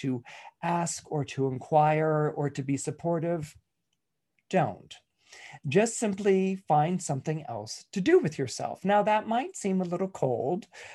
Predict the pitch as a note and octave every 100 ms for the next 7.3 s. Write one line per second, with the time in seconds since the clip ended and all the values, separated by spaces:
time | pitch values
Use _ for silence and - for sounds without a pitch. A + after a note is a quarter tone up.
0 | - - C#3+ C#3+ D3+ D3+ D3+ E3 G#3+ D#3+
1 | D3 D3+ C#3 D3+ C#3+ A#2+ G#2 B2 - -
2 | D4 G3+ A2 A#2+ B2 B3+ C4 E3 E3+ E3
3 | D#3 D3 D#3 G#3+ G#3 G#3 C4 - A#3+ A3
4 | F#3 E3+ D#3 - D3+ B2+ C#3 E3 - F3+
5 | - B2 A#2+ - G3+ A3+ A3+ G#3+ F3+ D#3
6 | - C3+ C3 F3+ F#3 F#3 F#3 F3 B3 G4
7 | F3 D3+